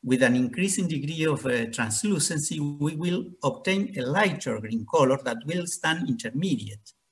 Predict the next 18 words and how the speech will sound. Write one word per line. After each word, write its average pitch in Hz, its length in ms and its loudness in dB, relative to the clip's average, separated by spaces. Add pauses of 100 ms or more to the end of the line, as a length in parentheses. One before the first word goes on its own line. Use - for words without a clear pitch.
(320)
between 120 760 2
yellow 131 680 2
and 113 200 -2
cyan. 104 540 -6 (1200)
In, 185 300 4
uh, 170 420 2 (760)
eighteen 190 840 0 (120)
fifty-two, 170 840 0 (480)
Helmholtz 160 760 0 (360)
discussed 180 800 0
in 135 140 2
detail 185 380 0
the 151 300 -2
results 147 460 -2
of - 200 -6
using 143 460 2 (220)
different 202 480 4
procedures 160 760 -2